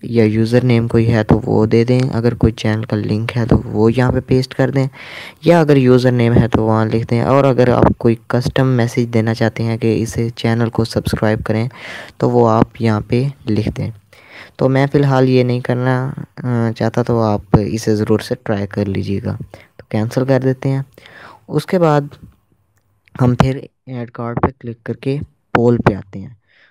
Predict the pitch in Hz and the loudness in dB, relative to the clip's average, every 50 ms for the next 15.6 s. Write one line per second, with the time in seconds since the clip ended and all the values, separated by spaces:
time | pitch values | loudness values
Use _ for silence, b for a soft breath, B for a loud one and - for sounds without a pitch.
0 | b b - - - - 160 175 180 170 170 170 - 180 170 160 147 - - 165 | b b -4 -2 -2 -2 -2 -2 -2 -2 -4 -6 -6 -6 -6 -6 -8 -8 -8 -8
1 | 156 156 151 139 139 139 - - 147 147 147 147 147 143 - - _ - - 139 | -8 -6 -6 -6 -6 -6 -6 -4 -2 0 2 2 0 0 -2 -6 _ 0 0 0
2 | 135 131 - 131 135 139 - 143 139 131 131 - - 135 131 131 - - 123 135 | 2 2 0 0 2 2 2 2 2 2 2 2 2 2 2 2 2 2 2 2
3 | - - 139 139 139 135 92 127 135 123 - - 131 139 - - - 151 151 147 | 0 -2 0 0 0 2 2 2 2 2 2 2 2 2 0 -2 -2 0 0 2
4 | 147 - 127 120 - - 110 117 123 127 117 - 120 117 - - 123 120 120 117 | 2 0 0 0 -2 -4 -2 0 0 0 0 0 -2 -2 -2 -2 -2 -2 -2 0
5 | - 120 120 120 117 113 113 110 107 117 113 - - - 117 - - 107 104 107 | -2 -2 -2 -2 0 0 0 2 2 0 -2 -2 -6 -10 -8 -4 -2 -2 -2 -2
6 | - - - - - 139 - _ - 135 135 - - 127 123 123 - - 127 123 | -4 -8 -14 -16 -18 -18 -18 _ -18 -18 -18 -8 -4 -4 -4 -2 -2 -2 -2 -2
7 | - - - 135 127 131 - 113 107 101 98 98 98 101 98 104 - B B B | -2 -4 -4 -4 -4 -2 0 0 0 2 2 0 0 -2 -2 -4 -8 B B B
8 | B B B B B B B B B B - - 151 139 139 147 147 151 143 147 | B B B B B B B B B B -2 0 2 4 6 6 6 4 4 2
9 | 139 139 143 139 - - - - _ - _ _ _ _ - - _ - 127 127 | 2 2 2 0 -2 -6 -12 -18 _ -20 _ _ _ _ -20 -4 _ 2 4 4
10 | 127 131 131 123 117 117 120 - 117 113 123 - 123 123 123 120 - - 113 113 | 4 4 4 4 2 2 0 -2 -4 -2 -2 -2 -2 -2 -2 -4 -4 -2 0 2
11 | 117 117 117 - - - - - 113 107 - - 131 135 143 143 143 143 143 - | 2 2 2 2 0 0 0 -4 -8 -8 -8 -8 -6 -6 -6 -6 -8 -12 -12 -16
12 | _ b b b b b b b b _ _ - - 123 127 123 107 - 120 117 | _ b b b b b b b b _ _ -2 2 2 2 2 2 0 -2 -2
13 | 117 - - 110 107 110 117 - - 123 117 117 127 127 123 127 131 127 127 120 | -2 -4 -4 -4 -4 -4 -6 -4 -2 -2 -2 0 0 -2 -2 -2 -4 -4 -2 -2
14 | 120 117 113 110 110 113 - 120 117 117 - - 120 120 120 117 - 120 113 110 | 0 0 -2 -2 -4 -2 -2 -2 -2 -2 -2 0 0 0 0 0 0 -2 0 0
15 | 113 110 - - 120 120 123 123 123 131 131 | -2 -2 -2 -2 -2 0 0 0 -2 -2 -4